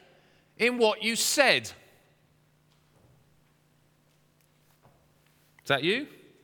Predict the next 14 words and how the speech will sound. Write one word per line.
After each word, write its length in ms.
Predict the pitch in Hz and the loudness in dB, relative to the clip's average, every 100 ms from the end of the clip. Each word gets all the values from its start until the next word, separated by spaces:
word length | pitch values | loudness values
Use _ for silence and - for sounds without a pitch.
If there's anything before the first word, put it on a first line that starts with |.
| _ _ _ _ _ _ _ _ _ _ - _ _ _ _ _ _ | _ _ _ _ _ _ _ _ _ _ -20 _ _ _ _ _ _
So 120 | - 196 | -4 0
how 180 | 226 | 2
are 60 | 226 | 2
you 120 | 220 | 0
doing? 320 | 214 220 143 | 0 0 0
You've 140 | 135 170 | -4 0
never 260 | 226 233 | 2 2
met, 240 | 233 220 175 | -2 -2 -2
you've 160 | 202 | -2
never 220 | 214 226 214 | 0 0 0
said 240 | 240 220 | 0 2
a 60 | 208 | 0
hasty 340 | 233 - 233 | -2 -4 -4
word? 380 | 226 233 285 | -2 -2 -4